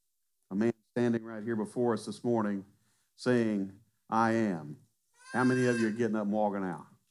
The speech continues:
Like, that's my first instinct, right? "Now, who is this?" He finished this way. "At this, they picked up stones to stone him, but Jesus hid himself,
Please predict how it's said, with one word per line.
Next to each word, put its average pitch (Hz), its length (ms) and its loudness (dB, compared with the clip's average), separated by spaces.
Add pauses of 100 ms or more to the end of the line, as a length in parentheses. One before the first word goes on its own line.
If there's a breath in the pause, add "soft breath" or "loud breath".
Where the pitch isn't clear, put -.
(920)
Like, 123 140 2
that's 131 160 0
my 139 100 -12
first 143 300 -2
instinct, 135 420 4
right? 139 340 4
"Now, 165 180 4
who 214 680 4
is 156 480 -4
this?" 127 720 -4 (1600)
He 110 80 -6
finished 143 200 2 (200)
this 127 280 2
way. 110 200 -12
"At 107 100 -6
this, 147 220 -4
they 123 100 2
picked 147 300 0
up 139 100 2
stones 131 400 0
to 120 80 -4
stone 147 320 2
him, 123 160 2
but 104 120 -2
Jesus 127 420 2
hid 160 160 2
himself, 107 600 2